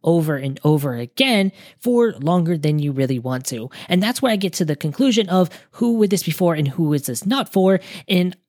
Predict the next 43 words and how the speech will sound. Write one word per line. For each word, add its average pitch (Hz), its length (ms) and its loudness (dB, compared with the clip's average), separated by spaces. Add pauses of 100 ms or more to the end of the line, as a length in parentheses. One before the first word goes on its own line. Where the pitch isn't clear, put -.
I 185 500 2 (140)
would 175 180 0
say 208 320 2
to 180 160 -4
you 214 280 2
that 185 120 -2
I 165 120 0
recommend 202 440 -2
this 190 140 0
for 180 100 -4
people 170 380 -2
who 196 280 0
are 180 240 0
already 170 460 0
into 214 640 0
trick - 340 -6
takers, 143 380 -2
who 180 160 0
know 180 220 2
that 196 140 -2
they 170 120 0
like 160 300 -2
that 147 160 -8
kind 135 180 -4
of - 80 -12
game, 240 280 2 (360)
but 180 400 0 (260)
at 160 120 -4
the 165 100 0
same 170 320 0
time, 202 480 0 (260)
I 175 80 -2
cannot 185 280 0
recommend 175 360 0
it 175 120 -2
to - 180 -2
most 151 460 -2
people 226 340 0
because 185 400 -2
there 170 160 -2
are 165 80 -2
just 165 240 -2
so 196 640 0